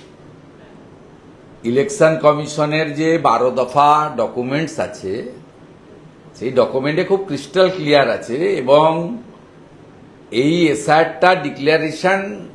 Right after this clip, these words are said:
বিহারে হয়েছিল, সেদিন ভারতবর্ষে এসআইআর হয়েছে টোয়েন্টি সেভেন্থ সেপ্টেম্বর। অতএব এসব করে কোনো লাভ হবে না। আগামী, আগামী সপ্তাহে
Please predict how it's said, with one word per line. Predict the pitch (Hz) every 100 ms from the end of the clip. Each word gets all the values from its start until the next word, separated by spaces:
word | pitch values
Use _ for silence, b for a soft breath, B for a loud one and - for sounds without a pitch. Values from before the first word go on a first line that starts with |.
| -
বিহারে | 113 135 147 185 196
হয়েছিল, | 135 104 87 90 90
সেদিন | 123 143 170
ভারতবর্ষে | 113 135 143 143 165 202 180
এসআইআর | 127 143 120 87
হয়েছে | 80 73 - - - - - - -
টোয়েন্টি | 127 151 170
সেভেন্থ | - 160 170 196 185
সেপ্টেম্বর। | 156 - 104 85 73 - - - - - - - - - - - - -
অতএব | - 208 208
এসব | 196 214 214
করে | 208
কোনো | 202 220 233
লাভ | 202 175 151
হবে | 151 160
না। | 208
আগামী, | 254 180 147 147 151 170
আগামী | 185 143 127 175
সপ্তাহে | 175 165 165 185 175 151 107 120 214